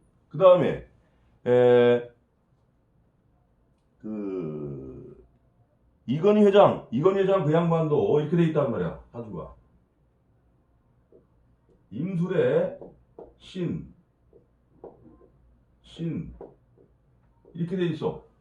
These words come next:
이 전부 생하는 기운이야, 이쪽으로. 이런 건 되는데 반대로 이런 게 있어. 신이 있는데 임, 임, 임 이렇게 있다, 이거.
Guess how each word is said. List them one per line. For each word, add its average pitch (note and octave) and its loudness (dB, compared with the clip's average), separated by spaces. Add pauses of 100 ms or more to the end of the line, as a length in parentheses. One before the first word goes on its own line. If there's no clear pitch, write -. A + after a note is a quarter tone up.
(240)
이 F3+ -8
전부 G3+ 0
생하는 F#3+ 0
기운이야, A#2+ -2
이쪽으로. E2 -12 (540)
이런 G#3+ 0
건 A3 4
되는데 F#3 4
반대로 G3 0
이런 F3+ -2
게 F#3 -4
있어. - -4 (720)
신이 G#3+ -6
있는데 G#3+ 0 (460)
임, G#3 -8 (340)
임, E3 -10
임 C#3+ -12
이렇게 A2 -14
있다, D#2 -14
이거. C#2 -18